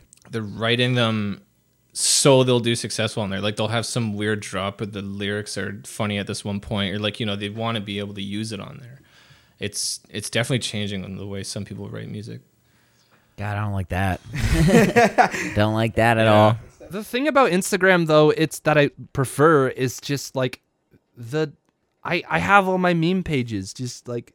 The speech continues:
Speaker 3: like, they're, they're there, and I can, every morning I wake up, it's it's hundreds of new memes, and I'm like, "This is, this is all I want." With TikTok, it's like, "Oh, like, this is, uh, this is interesting," but it's not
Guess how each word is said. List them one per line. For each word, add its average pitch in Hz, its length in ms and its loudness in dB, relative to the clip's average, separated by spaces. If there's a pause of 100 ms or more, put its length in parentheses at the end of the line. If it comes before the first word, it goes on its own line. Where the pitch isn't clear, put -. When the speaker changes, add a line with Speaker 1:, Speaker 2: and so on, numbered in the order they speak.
(100)
Speaker 3:
like, 131 240 -10
they're, 135 160 -4 (140)
they're 139 200 2
there, 127 400 2
and 120 360 -2
I 117 140 -4
can, 117 260 -4
every 135 240 0
morning 160 280 4
I 156 80 4
wake 139 260 4
up, 123 200 2
it's - 260 -8 (540)
it's 127 160 -4
hundreds 151 400 4
of 151 100 4
new 151 200 4
memes, 127 420 4
and 127 100 -2
I'm 131 80 0
like, 131 220 -2
"This 147 240 -6
is, 147 240 -8 (100)
this 139 200 -6
is 143 100 -6
all 139 140 2
I 139 80 4
want." 139 240 -2
With 104 80 -4
TikTok, 156 480 -2
it's 147 140 -8
like, 131 180 -2 (440)
"Oh, 180 240 6
like, 120 260 4
this 131 220 0
is, - 320 -4 (180)
uh, - 60 -18 (240)
this 120 380 -12
is 123 120 -6
interesting," 117 500 -4
but 98 200 -6
it's 107 180 -8
not 120 260 0